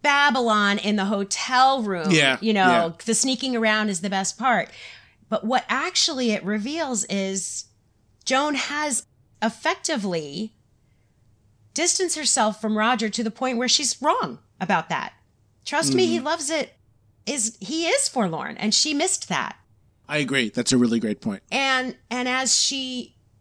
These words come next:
Speaker 1: she says at the end, "You're in Kevin's life, not mine."
Speaker 2: Not mine. No, th-, those are, those are, those are really great things to tie together.
Speaker 1: But she does it out of respect for Roger. It's more for Roger than for Kevin. Kevin doesn't need him.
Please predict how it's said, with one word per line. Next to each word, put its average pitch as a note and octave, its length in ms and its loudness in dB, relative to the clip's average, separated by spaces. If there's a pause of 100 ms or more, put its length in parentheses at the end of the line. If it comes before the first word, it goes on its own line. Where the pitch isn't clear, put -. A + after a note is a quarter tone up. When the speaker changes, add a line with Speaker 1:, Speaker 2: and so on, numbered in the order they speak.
(760)
Speaker 1:
she A#3 180 -2
says D#4+ 320 2
at C4+ 120 -8
the B3+ 120 -6
end, G#3 720 2
"You're A3 200 -2
in G#3+ 80 -2
Kevin's B3 460 -2
life, F#3+ 520 -4 (540)
not G3+ 480 0
mine." F3+ 400 0
Speaker 2:
Not B2 180 -6
mine. A2+ 400 -4 (720)
No, C#3 240 4
th-, C#3 200 2
those D3 220 2
are, D#3 60 0
those D3 300 4
are, D3 100 4
those C3+ 260 2
are C#3 60 4
really C3+ 320 6
great B2 280 2
things B2+ 240 0
to B2+ 100 -2
tie A#2 180 0
together. G#2 560 -4
Speaker 1:
But C4 140 2
she - 280 2
does C#4+ 320 0
it G3+ 300 0 (100)
out B3 400 4
of E3+ 720 -2 (640)
respect G3 360 0
for F#3+ 120 -2
Roger. E3 680 2 (140)
It's G3+ 180 -2
more A#3 160 6
for A3 160 0
Roger F#3+ 380 2
than E3+ 160 0
for E3 120 -10
Kevin. G3 440 0
Kevin F#3 240 0
doesn't F#3+ 300 -2
need E3+ 180 -4
him. G3 160 -4